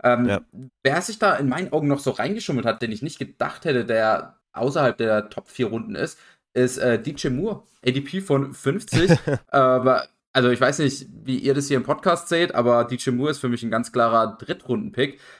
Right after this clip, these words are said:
Speaker 1: Äh, sehr konstanter Wide Receiver. Ich hatte ihn schon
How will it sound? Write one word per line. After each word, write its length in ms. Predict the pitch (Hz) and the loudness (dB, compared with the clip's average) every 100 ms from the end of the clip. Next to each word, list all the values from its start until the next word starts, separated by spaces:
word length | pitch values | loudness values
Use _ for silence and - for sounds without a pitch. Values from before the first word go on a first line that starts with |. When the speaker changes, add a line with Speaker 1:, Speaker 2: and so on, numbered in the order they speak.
| _ | _
Speaker 1:
Äh, 280 | - 113 110 92 _ - - _ - - | 2 4 2 -2 _ -20 -20 _ -20 -12
sehr 240 | 131 170 | 0 0
konstanter 440 | - 160 156 147 139 | 2 2 2 4 4
Wide 160 | 135 | 2
Receiver. 420 | 131 - 170 147 123 | -2 -6 0 2 4
Ich 80 | 139 | 2
hatte 120 | 123 | 0
ihn 100 | 117 | 0
schon 400 | 127 117 82 | 0 -2 -4